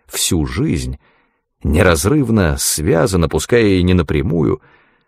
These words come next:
с самыми яркими фигурами воображаемого зала рыцарской славы. И кто знает, может, когда-нибудь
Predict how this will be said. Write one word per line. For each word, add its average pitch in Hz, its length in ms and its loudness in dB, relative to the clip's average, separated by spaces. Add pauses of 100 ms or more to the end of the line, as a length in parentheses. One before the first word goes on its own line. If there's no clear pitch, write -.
(120)
с - 120 -8
самыми 135 360 0
яркими 127 800 4
фигурами 113 840 4
воображаемого 90 960 2
зала 98 540 2
рыцарской 78 580 -4
славы. - 520 -6 (1600)
И - 100 -8
кто - 220 -4
знает, 85 520 -2
может, 73 300 0 (400)
когда-нибудь 65 960 -4